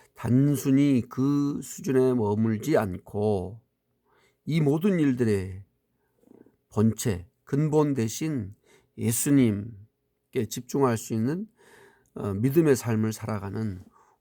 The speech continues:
우리 모두가 되기를 축복합니다. 특별히 지금 이번 주는 대림절 주간입니다.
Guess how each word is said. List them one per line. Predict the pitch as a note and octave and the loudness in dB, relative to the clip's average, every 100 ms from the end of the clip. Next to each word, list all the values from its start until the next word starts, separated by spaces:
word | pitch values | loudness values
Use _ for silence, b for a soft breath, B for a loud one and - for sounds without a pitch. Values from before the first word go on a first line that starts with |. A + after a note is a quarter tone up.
| - | -8
우리 | A2 | -4
모두가 | G2 G2 G2+ G2 | -4 -4 -6 -6
되기를 | F#2+ G#2 G#2+ | -6 -2 -4
축복합니다. | G2+ - D3 B2 G#2 F#2+ A2+ G2+ _ _ b b b | -4 -12 -8 -4 -4 -4 -8 -16 _ _ b b b
특별히 | _ - A#2+ A2 | _ 0 2 2
지금 | A#2 A#2 A2+ | 0 2 2
이번 | A2+ B2+ B2 | 4 2 2
주는 | B2+ C#3+ B2+ F#2+ b b b - | 0 2 0 -2 b b b 0
대림절 | C3+ D3 D#3 C#3+ D3 E3 F3 | 4 4 4 2 2 2 -2
주간입니다. | - A#2+ B2+ A#2 G#2+ G2+ C#3+ G3+ | -6 0 2 2 0 -2 -4 -6